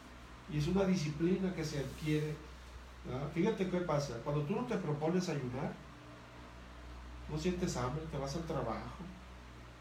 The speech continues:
y puedes trabajar hasta la una, dos, tres de la tarde,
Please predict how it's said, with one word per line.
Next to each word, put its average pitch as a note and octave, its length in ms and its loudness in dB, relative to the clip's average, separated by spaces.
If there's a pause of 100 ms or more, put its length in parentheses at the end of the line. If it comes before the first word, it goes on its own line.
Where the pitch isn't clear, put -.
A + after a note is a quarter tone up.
(340)
y F3 60 0
puedes E3+ 300 6
trabajar D#3+ 380 6
hasta E3 220 2
la C#3+ 100 6
una, E3 300 4
dos, D3+ 240 2
tres E3 160 0
de D#3+ 100 2
la C3+ 160 2
tarde, C3+ 280 -2